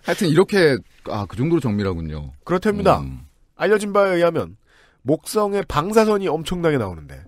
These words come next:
Speaker 1: 어허.
Speaker 2: 말씀드린 위성 중에 목성 최근 방에 있는 이 호 위성의 표면에 사람이 반나절쯤 서 있으면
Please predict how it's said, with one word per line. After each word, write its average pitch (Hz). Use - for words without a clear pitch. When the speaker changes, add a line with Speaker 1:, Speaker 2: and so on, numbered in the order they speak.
Speaker 1:
어허. 87
Speaker 2:
말씀드린 160
위성 151
중에 147
목성 127
최근 214
방에 165
있는 147
이 151
호 208
위성의 139
표면에 175
사람이 185
반나절쯤 170
서 175
있으면 90